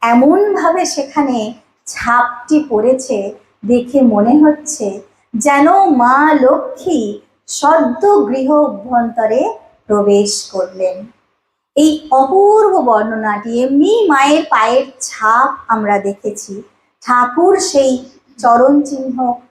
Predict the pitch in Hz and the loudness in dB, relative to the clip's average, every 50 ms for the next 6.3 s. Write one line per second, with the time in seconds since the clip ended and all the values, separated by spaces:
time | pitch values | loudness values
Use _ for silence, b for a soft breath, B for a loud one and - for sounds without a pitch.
0 | _ _ _ _ _ _ - 240 240 240 240 247 262 247 247 247 - 220 220 - | _ _ _ _ _ _ 0 2 2 2 2 2 2 2 2 0 -2 -4 -2 -2
1 | 254 240 - 254 233 226 240 285 302 320 302 - 294 262 254 247 - 240 226 226 | -4 -2 0 0 2 2 4 2 2 2 0 -2 -2 -2 -2 -2 -2 -2 -4 -2
2 | - 226 214 202 202 226 240 262 254 - - 254 226 214 214 220 - _ _ _ | -4 -8 -6 -2 -2 0 0 -2 -4 -6 -6 -6 -4 -4 -6 -10 -14 _ _ _
3 | _ _ _ _ - 240 247 254 240 254 - 240 240 254 262 269 262 226 214 214 | _ _ _ _ 2 2 2 2 0 0 -2 0 0 2 2 2 2 0 0 -2
4 | - - - - - _ 262 285 302 294 - - - - _ 339 - 403 480 480 | -4 -8 -14 -20 -6 _ 0 0 0 0 -4 -14 -18 -8 _ 0 0 0 0 -2
5 | - - 427 415 403 - - 311 294 277 285 285 285 - - - - 233 220 214 | -2 0 0 0 0 0 0 0 2 2 2 0 -2 -4 -12 -8 -8 -6 -2 0
6 | 202 196 190 190 214 | 0 0 0 -2 -2